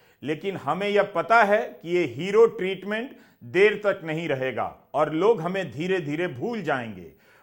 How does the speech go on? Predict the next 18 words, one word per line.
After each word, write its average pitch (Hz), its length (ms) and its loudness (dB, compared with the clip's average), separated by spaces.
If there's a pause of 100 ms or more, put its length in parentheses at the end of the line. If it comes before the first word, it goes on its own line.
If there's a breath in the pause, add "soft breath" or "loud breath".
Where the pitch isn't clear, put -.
(120)
पन्द्रह 226 340 4
बीस 202 320 -4
दिन 175 280 -2
और 165 220 4
रहेगा, 131 560 2 (280 loud breath)
लेकिन 180 320 -4
इससे 202 240 -2
ये 202 160 2
तथ्य 220 420 -2
नहीं 240 260 -2
बदलता 143 540 0
कि - 160 -8
हम 151 300 -6
गरीब 202 320 0
हैं 185 460 -6 (100)
और 131 120 -2
हमारी 165 420 2
जिंदगी 156 680 -2